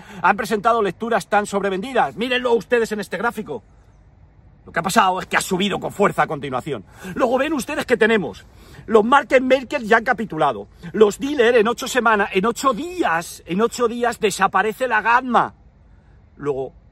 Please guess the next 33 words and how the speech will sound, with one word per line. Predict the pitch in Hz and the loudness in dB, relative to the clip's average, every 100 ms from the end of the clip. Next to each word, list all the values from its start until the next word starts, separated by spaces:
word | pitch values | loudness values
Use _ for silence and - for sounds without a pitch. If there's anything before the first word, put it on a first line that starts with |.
| _ | _
si | - - 156 | -18 -8 -2
además | 147 160 208 220 | -2 2 0 0
tenemos | - 190 247 214 | -2 -2 -2 -4
el | 156 | -6
sentimiento | 156 139 143 165 208 | -8 -6 -6 -2 0
bajista, | 202 247 208 - 208 214 - - | 0 -2 -8 -4 -6 -6 -20 -16
yo | 139 175 | -8 -6
soy | 170 214 | -2 -2
de | 151 | -2
los | 143 | -8
que | 208 | -8
piensa | - 208 202 202 - - - - | -2 -2 0 -4 -8 -18 -20 -16
que | - | -10
estamos | 135 180 185 170 - | -2 2 2 0 -4
a | 123 151 | 0 2
ocho | 226 190 | 2 -2
días | 151 143 131 - - | -2 -4 -4 -8 -10
de | 135 | -2
un | 160 156 | -2 -2
rebote | 131 131 143 | -2 -4 -6
salvaje. | 113 123 - 101 - - | -4 -4 -4 -12 -16 -12
Estamos | - 156 214 220 180 135 - | -6 0 2 2 0 -6 2
a | 160 | 2
ocho | 226 - 190 | 2 0 0
días | 226 208 190 | 2 2 2
de | 165 | -2
mandar | 151 170 214 165 - | -2 2 2 2 -2
a | 131 147 | -4 -2
estos | 214 - 208 226 | -2 -2 -4 -2
osos | 202 151 - | -2 -4 -8
impacientes | 269 233 165 202 196 196 185 - _ _ | -6 -2 -2 0 -4 -2 -6 -8 _ _
a | 151 139 | -4 -2
hibernación. | 143 131 127 113 110 - 135 - | -2 -6 -6 -6 -8 -8 -12 -16